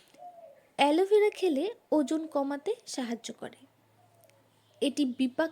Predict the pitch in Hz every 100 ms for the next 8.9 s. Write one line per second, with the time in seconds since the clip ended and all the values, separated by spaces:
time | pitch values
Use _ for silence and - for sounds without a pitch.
0 | - - 349 330 302 302 381 508 _ _
1 | _ - 285 254 269 247 269 262 277 285
2 | 285 - 285 277 262 392 392 294 277 -
3 | 494 _ - - 254 - 240 220 208 -
4 | 240 - _ _ _ _ 719 719 - -
5 | - _ _ _ - - 320 349 - 415
6 | 262 359 - _ _ - - - _ -
7 | 262 277 294 294 302 302 - 254 247 302
8 | 330 392 359 330 320 349 349 339 415